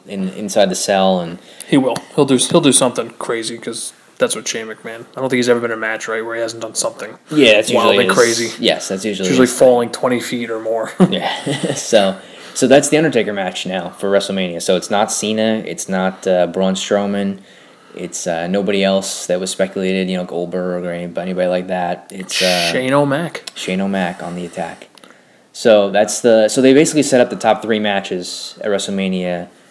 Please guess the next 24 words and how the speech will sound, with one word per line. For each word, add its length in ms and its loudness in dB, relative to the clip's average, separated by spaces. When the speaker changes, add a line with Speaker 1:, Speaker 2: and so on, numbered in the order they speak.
Speaker 1:
in 80 -8
the 80 -2
last, 500 0
you 60 -2
know, 80 -6
twenty-four 440 -2
hours 360 -4
between 240 -2
Speaker 2:
Right. 100 -8
Speaker 1:
Triple 240 0
H 160 0
and 100 -4
Roman 360 -2
for 120 -8
the 100 -2
title, 500 2
Le-, 260 2
Lesnar 320 0
versus 280 -2
Ambrose 520 0
in 60 -6
a 60 -6
street 300 -6
fight, 360 0